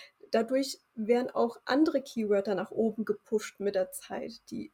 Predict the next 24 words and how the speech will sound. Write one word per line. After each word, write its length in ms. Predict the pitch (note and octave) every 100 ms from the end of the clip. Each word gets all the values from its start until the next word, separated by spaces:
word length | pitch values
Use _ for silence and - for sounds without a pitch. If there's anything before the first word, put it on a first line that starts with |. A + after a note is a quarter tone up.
| -
die 100 | A#3
steigen 460 | A#3 - G3+ A#3 B3+
halt 180 | A#3+ A#3
mit 240 | A#3 -
auf, 300 | A#3 A#3+ G3+
je 100 | A3+
nachdem, 380 | G#3+ G#3+ A3 G#3+
wie 100 | A3
relevant 480 | A3 G#3+ G#3 G#3+ A3+
dieses 220 | G#3+ G#3
Produkt 560 | - A3 A3+ A#3 -
ist. 320 | - A3+ - _ _ - - - - -
Ähm, 540 | G#3+ G#3+ G#3+ G#3+ G#3 G#3+
und 300 | G3+ G3+ -
wenn 160 | G3+ G3+
zum 140 | G#3+
Beispiel 280 | G#3 - -
ein 160 | A3
Kunde 300 | A3+ A#3 A3
ein 120 | G#3 G3
neues 280 | G3 C#4
Produkt 480 | - - C#4+ C#4+ -
rausbringt, 560 | C4 C4+ - - C#4 C4+
versuche 840 | - A#3 G3+ A#3 A#3 A#3+ A#3 A#3